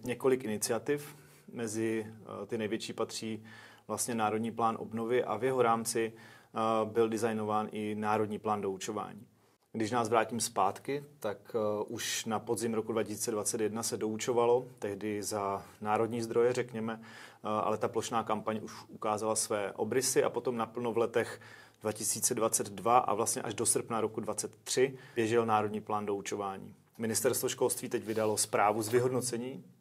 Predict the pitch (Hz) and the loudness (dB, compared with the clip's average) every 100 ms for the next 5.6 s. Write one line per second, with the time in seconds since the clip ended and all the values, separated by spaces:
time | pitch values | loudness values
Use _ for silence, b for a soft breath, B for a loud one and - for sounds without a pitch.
0 | - 107 101 - 107 107 113 113 113 120 | -6 -4 -4 -4 -2 0 -2 -4 -4 -6
1 | 120 110 107 110 107 113 113 110 110 107 | -2 0 0 -2 0 0 2 0 -2 -2
2 | 117 117 117 120 120 - B B B - | 0 0 0 -4 -10 -14 B B B 6
3 | 117 117 - - 131 127 123 113 120 113 | 8 8 6 0 0 2 0 0 -2 -4
4 | 107 110 110 - 113 110 107 104 95 107 | -2 0 0 -2 -8 -4 -4 -6 -8 -4
5 | 101 95 92 101 - - | -4 -4 -4 -6 -6 -14